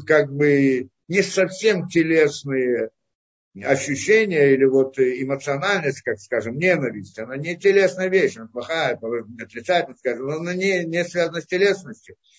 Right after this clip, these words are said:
Или наоборот, там, э, любовь или какие-то там восхищения какой-то красотой и так далее.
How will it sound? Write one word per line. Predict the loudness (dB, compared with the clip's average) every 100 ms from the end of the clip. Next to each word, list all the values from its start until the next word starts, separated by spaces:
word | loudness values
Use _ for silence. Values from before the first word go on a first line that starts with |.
| _
Или | 0 2 4
наоборот, | 2 0 2 4 8 8 6 0
там, | -8 -8 -8 -8
э, | -4 0 -2 -4 _ _ _ _
любовь | -2 0 6 10 10 8 6
или | 2 2
какие-то | -2 -2 -2 -2 -4
там | -4 -2
восхищения | -2 -4 -4 0 0 -2
какой-то | -4 -4
красотой | -4 -6 -4 -2 2 2
и |
так | 2 -2 0
далее. | 2 4 2 0